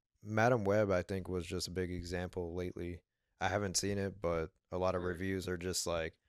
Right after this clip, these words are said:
Speaker 1: "This looks like it, it had multiple writers."
Speaker 2: Yeah.
Speaker 1: It had one writer developing a part, and then somebody came in to write,
Speaker 2: Another
Speaker 1: and then
Speaker 2: part.
Speaker 1: someone, a-,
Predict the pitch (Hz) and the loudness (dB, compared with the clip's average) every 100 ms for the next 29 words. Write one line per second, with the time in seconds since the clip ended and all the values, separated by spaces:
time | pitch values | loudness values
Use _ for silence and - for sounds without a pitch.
0 | _ _ 113 113 135 127 120 113 101 95 | _ _ -4 2 2 4 2 2 0 0
1 | 104 98 101 95 87 90 92 - 82 85 | 0 0 0 -2 0 -2 -2 -4 -4 -2
2 | 82 80 78 - - 101 90 85 - 107 | -2 -4 -8 -14 -10 -6 -6 -6 0 2
3 | 110 104 113 110 104 107 101 98 92 98 | 2 4 2 4 4 4 2 2 2 2
4 | 104 104 95 90 101 98 98 - 87 87 | 2 0 -4 -4 0 2 0 -2 -4 -4
5 | 85 95 92 90 - 92 90 92 90 92 | -2 -4 -2 -4 -2 -2 -2 -2 -2 -2
6 | - 87 87 87 - - 95 90 87 92 | 0 0 0 -2 -4 -6 -2 -2 -2 -2
7 | 90 87 80 82 | 0 0 -2 -6